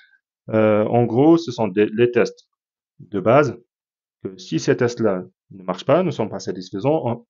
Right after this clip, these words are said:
il n'y a pas besoin d'aller, d'aller plus loin. Je vais donner un exemple.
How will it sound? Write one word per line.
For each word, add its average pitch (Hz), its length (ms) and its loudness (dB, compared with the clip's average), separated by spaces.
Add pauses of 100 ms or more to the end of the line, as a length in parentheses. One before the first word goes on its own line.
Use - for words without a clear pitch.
il 95 140 -20
n'y 117 100 -2
a 120 40 0
pas 139 140 4
besoin 135 200 0
d'aller, 120 260 0
d'aller 113 280 -2
plus 110 160 -6
loin. 87 160 -8 (440)
Je 107 120 -10
vais 98 40 -8
donner 110 220 2
un 104 140 0
exemple. 127 480 -4